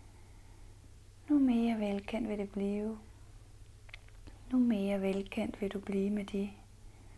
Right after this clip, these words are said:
dejlige stemninger og følelser, du vil opleve ved de her pauser.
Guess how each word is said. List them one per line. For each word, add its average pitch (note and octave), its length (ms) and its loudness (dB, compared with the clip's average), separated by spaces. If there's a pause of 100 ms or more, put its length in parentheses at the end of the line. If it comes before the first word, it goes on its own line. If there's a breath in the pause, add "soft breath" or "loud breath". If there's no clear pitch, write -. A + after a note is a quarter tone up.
(720 loud breath)
dejlige G3+ 480 0
stemninger G#3 760 0
og F#3+ 80 -4
følelser, A#3 580 0
du G#3+ 100 -2
vil G#3 120 -2
opleve A3+ 600 -2
ved F#3+ 160 -4
de G3 140 -6
her F#3+ 220 -6
pauser. F#3 560 -8